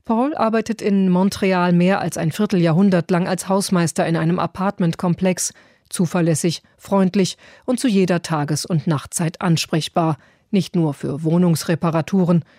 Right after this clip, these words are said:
sondern auch für seelische. Als er wegen einer Bagatelle seinen Job verliert,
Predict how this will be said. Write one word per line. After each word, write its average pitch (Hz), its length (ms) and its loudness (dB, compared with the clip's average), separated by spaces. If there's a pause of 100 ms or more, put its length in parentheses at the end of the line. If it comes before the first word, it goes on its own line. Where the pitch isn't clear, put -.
(140)
sondern 220 380 0
auch - 240 -6
für 202 220 0
seelische. 147 560 -2 (640)
Als - 180 0
er 233 120 2
wegen 214 200 0
einer 185 260 2
Bagatelle 170 640 0
seinen 156 300 2
Job 180 260 -2
verliert, 180 420 0